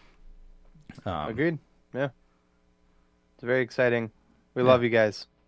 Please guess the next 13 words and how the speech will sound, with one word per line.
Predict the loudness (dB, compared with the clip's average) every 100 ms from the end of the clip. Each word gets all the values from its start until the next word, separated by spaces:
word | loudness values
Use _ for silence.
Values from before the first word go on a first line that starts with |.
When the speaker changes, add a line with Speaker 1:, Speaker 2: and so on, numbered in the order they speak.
| -6
Speaker 1:
Yeah. | -4 -4 -8 _ _ _ -4
Speaker 2:
And | -2
girls. | 2 2 0 -6 -20 -6
We | 0
love | 2 6
all | 6 4
of | 2
you. | -2 -4 -20 _ _ _ 0
Speaker 1:
We |
love | 4 4 0 -10 -4
all | -2 -2
of | -4
you. | -8 -10